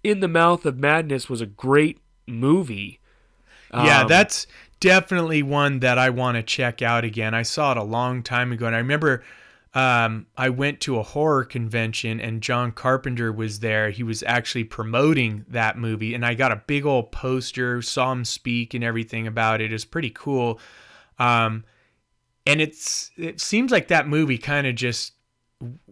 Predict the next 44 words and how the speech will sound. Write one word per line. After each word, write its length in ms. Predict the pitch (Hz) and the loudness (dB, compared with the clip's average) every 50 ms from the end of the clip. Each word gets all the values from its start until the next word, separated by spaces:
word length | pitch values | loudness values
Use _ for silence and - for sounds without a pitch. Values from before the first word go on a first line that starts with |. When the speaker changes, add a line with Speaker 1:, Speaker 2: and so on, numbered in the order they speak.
| _ _ | _ _
Speaker 2:
fell 340 | _ - - 139 131 131 127 | _ -6 -2 0 2 2 2
under 280 | 127 127 127 123 120 110 | 0 -2 -2 -2 -2 -2
the 100 | 107 104 | -2 -2
radar, 760 | 104 113 123 123 120 113 110 104 104 107 107 107 107 - - _ _ - - | -2 0 0 0 0 0 0 0 2 2 2 2 0 -2 -6 _ _ -12 -4
but 340 | - 117 110 107 110 - - - | 0 2 2 2 0 0 -2 0
I 100 | 160 220 | 2 4
don't 140 | 254 240 | 6 6
Speaker 1:
Yeah, 60 | 240 226 | 6 6
Speaker 2:
know. 40 | |
Speaker 1:
but 60 | 147 135 | 6 6
Speaker 2:
I 40 | 143 | 6
really 220 | 139 165 196 220 180 175 | 6 8 10 10 10 10
Speaker 1:
you 40 | 170 | 8
and 0 | |
I 120 | 165 160 | 8 8
Speaker 2:
dug 160 | 151 151 156 147 | 8 8 8 8
it. 20 | |
Speaker 1:
both, 320 | 143 147 160 170 - - - - _ _ _ _ _ _ _ _ _ - | 8 8 6 6 2 -4 -12 -20 _ _ _ _ _ _ _ _ _ -6
you 160 | 151 165 175 | -2 0 0
remember 440 | 175 160 147 156 156 151 147 151 143 | 2 2 2 2 2 2 2 2 2
you 200 | 143 151 160 160 | 2 2 2 2
and 100 | 156 151 | 2 0
I 80 | 147 | 0
both 480 | 143 127 139 147 147 147 139 - - - | 0 2 2 4 4 4 2 0 -6 -6
talked 300 | - 143 135 131 123 - | -2 0 0 0 0 -2
about 320 | 139 127 131 131 127 123 - | -2 0 2 2 2 2 -2
the 80 | 120 | -4
one 400 | 113 117 131 143 147 147 151 151 | -4 0 0 2 2 2 0 -2
scene 720 | 147 - - - - 160 156 151 143 131 123 117 113 120 - _ _ _ _ _ _ _ - | -4 -6 -6 -6 -4 -2 -2 0 0 -2 -2 -4 -6 -10 -14 _ _ _ _ _ _ _ -6
in 180 | 139 139 135 | -4 -4 -2
that 300 | 135 131 127 123 117 - | -2 -2 -2 -4 -4 -2
thing 280 | - 139 131 127 123 120 | -2 -2 0 -2 -2 -2
that 180 | 120 117 110 | -2 -2 -2
was 180 | 120 123 113 107 | -2 -4 -6 -4
just 240 | - 120 113 - - | -6 -6 -6 -6 -8
creepy, 720 | - - - 143 135 127 120 - 120 113 110 110 - - | -10 -6 -2 0 0 0 0 -2 -4 -4 -4 -4 -4 -4
and 140 | 127 123 123 | -2 -2 -2
it 80 | 123 120 | -2 -2
was 100 | 123 117 | -2 0
Speaker 2:
That 140 | 123 117 | 0 2
Speaker 1:
with 140 | 135 127 - | 0 0 0
Speaker 2:
bike. 300 | - 123 117 117 113 110 | 2 4 4 4 4 4
Speaker 1:
that 40 | 123 | 2
old 320 | 139 139 143 143 139 131 | 2 2 2 0 -2 -6